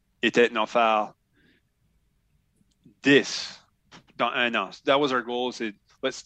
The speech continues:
get ten. » Et puis, si il y a cent personnes qui écoutent, great. Après qu'on a fait deux, t'avais Radio-Canada qui nous callait pour qu'on aille en studio avec eux, pour être des entrevues, des affaires de même.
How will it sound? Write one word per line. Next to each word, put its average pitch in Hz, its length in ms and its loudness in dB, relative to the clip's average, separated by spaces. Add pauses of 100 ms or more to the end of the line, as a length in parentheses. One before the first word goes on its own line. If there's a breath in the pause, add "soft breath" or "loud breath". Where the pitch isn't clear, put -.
get 135 200 4
ten. » 160 380 2 (560 loud breath)
Et 120 140 -6 (100)
puis, 135 120 -2
si - 220 -4
il 135 60 0
y 131 40 4
a 123 360 6 (440 loud breath)
cent 139 280 2
personnes 143 320 -2
qui 131 100 -6
écoutent, 151 300 -2 (340)
great. 117 300 -4 (280)
Après 151 240 -4
qu'on 156 140 -4
a 139 80 0
fait 143 180 -2
deux, 156 500 -2 (400 soft breath)
t'avais 120 200 0
Radio-Canada 139 600 -2
qui 135 100 -10
nous 135 100 -12
callait 135 320 -2
pour - 120 -20
qu'on 127 160 -10
aille 131 180 -2
en 123 60 -12
studio 135 600 -8
avec 127 120 -4
eux, 131 420 -6
pour 123 160 -8
être 117 120 -6
des 117 180 -4
entrevues, 123 560 -6
des 117 200 -4
affaires 117 220 -2
de 117 60 -8
même. 123 480 -2